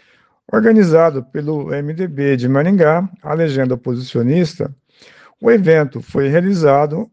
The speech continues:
na Praça Raposo Tavares, uma das mais centrais das cidades, com autorização das forças policiais, que disponibilizaram um esquema de segurança.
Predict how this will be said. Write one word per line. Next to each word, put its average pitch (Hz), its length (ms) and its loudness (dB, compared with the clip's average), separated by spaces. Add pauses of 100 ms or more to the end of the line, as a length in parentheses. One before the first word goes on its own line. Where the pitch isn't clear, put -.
na 214 200 -4
Praça 156 400 0
Raposo 170 540 -2
Tavares, 147 720 0
uma 180 140 -8
das 175 200 -4
mais 156 240 -2
centrais 160 480 0
das 156 160 -2
cidades, 127 640 -2 (540)
com - 120 -10
autorização 135 720 0
das 131 220 -4
forças 120 420 -6
policiais, 156 800 0 (460)
que 233 120 -10
disponibilizaram 160 920 0
um 165 60 -2
esquema 147 420 -4
de 143 60 -10
segurança. 135 840 -4